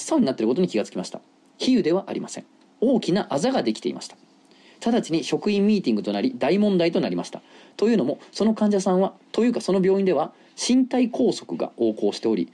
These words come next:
その患者さんも例に漏れず、ベッドに体を固定させられていたので、自分で体を傷つけることが物理的に不可能だったのです。つまり、誰かが病室に忍び込んで、その患者さんを傷つけたことになります。患者さんは認知症で、言葉すらまとに発せられません。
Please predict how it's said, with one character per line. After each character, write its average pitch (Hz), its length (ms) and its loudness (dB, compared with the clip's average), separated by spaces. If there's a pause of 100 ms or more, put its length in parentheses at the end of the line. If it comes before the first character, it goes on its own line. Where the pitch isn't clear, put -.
(140)
そ - 100 -2
の 226 120 2
患 220 180 2
者 208 80 2
さ 190 120 -2
ん 190 40 2
も 175 100 2
例 196 220 2
に 131 80 -2
漏 110 100 0
れ 104 100 0
ず、 135 180 -4 (200)
ベ 247 100 2
ッ - 120 -4
ド 120 80 0
に 139 120 2
体 196 280 0
を 196 80 2
固 - 140 -4
定 214 200 0
さ 208 140 -4
せ 208 100 -2
ら 208 60 2
れ 170 60 0
て - 100 -4
い - 60 -4
た - 80 -4
の 76 100 -6
で、 113 160 -2 (260)
自 156 60 2
分 233 220 4
で 226 80 2
体 220 300 2
を 202 60 2
傷 190 240 0
つ 185 60 -4
け 185 100 0
る 123 60 0
こ 101 80 -2
と 101 80 -4
が 107 140 -2
物 123 260 0
理 226 80 2
的 208 140 0
に 208 100 4
不 - 140 -12
可 294 160 0
能 220 160 2
だ - 80 -2
っ - 40 -10
た - 100 -8
の - 60 -8
で - 100 -14
す。 - 140 -16 (440)
つ - 100 -2
ま 196 140 4
り、 202 140 -2 (200)
誰 240 220 2
か - 80 -10
が 107 120 -2
病 147 200 2
室 - 180 -4
に 165 80 0
忍 180 200 0
び 175 80 4
込 170 120 0
ん 117 40 2
で、 120 100 2
そ 170 120 -2
の 185 120 0
患 185 160 0
者 180 80 2
さ 180 100 -4
ん 180 60 2
を 175 80 0
傷 180 200 -2
つ 180 60 -8
け 175 80 -4
た 175 80 -2
こ - 80 -4
と 214 100 0
に 190 80 4
な 92 80 -4
り - 100 -10
ま - 80 -12
す。 - 140 -20 (680)
患 180 140 2
者 190 80 2
さ 190 100 0
ん 202 80 2
は 196 100 0
認 160 220 2
知 185 100 0
症 190 180 2
で、 190 140 0
言 202 240 -4
葉 220 80 2
す 214 140 -4
ら 143 80 0
ま 110 100 0
と 160 120 0
に 185 100 2
発 - 180 -12
せ - 80 -2
ら 135 80 0
れ 147 60 -2
ま 147 100 -6
せ - 120 -4
ん。 113 100 -6